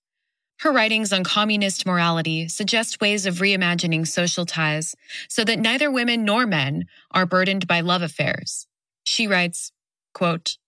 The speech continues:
"Love is only one aspect of life and must not be allowed to overshadow the other facets of the relationships between individual and collective."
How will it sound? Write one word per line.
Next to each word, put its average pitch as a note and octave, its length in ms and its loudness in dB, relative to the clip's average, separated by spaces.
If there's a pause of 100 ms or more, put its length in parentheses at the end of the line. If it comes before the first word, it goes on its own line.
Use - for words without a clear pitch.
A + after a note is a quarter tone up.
(340)
"Love A3+ 460 0
is G#3+ 160 0
only G3+ 300 2
one G3+ 480 2
aspect E3+ 480 -2
of D#3+ 100 -2
life D#3 500 -2
and G3 160 2
must A3 220 0
not C4+ 180 2
be D#4 120 2
allowed A3 600 0
to - 200 2
overshadow G3+ 760 2
the F3+ 160 0
other G3+ 240 2
facets F#3 720 -2
of E3+ 140 2
the F3+ 100 2
relationships F3+ 840 0
between F3 360 0
individual F3+ 720 0
and E3 300 -2
collective." - 680 -4